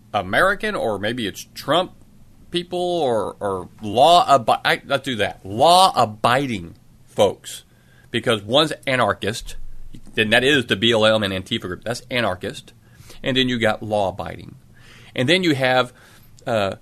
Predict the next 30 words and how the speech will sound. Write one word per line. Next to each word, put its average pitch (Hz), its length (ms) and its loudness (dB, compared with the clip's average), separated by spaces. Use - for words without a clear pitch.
those 147 320 4
who 131 140 -2
get 151 260 0
the 151 80 0
vaccination 123 960 -4
and 117 140 0
those 120 220 4
who 131 80 -2
do 123 260 0
not 113 420 -2
get 95 200 -8
the 87 80 -10
vaccination. 82 760 -16
Then 175 160 2
you 160 100 2
have 139 240 2
the 120 80 -2
Republicans 135 1120 -4
and 120 120 -2
you 117 80 0
got 117 220 0
the 110 140 -2
Democrats. - 1080 -10
And 143 120 6
then 180 80 6
you 165 60 4
got 160 140 4
the 185 80 2
progressive 127 920 -2
left 139 400 -2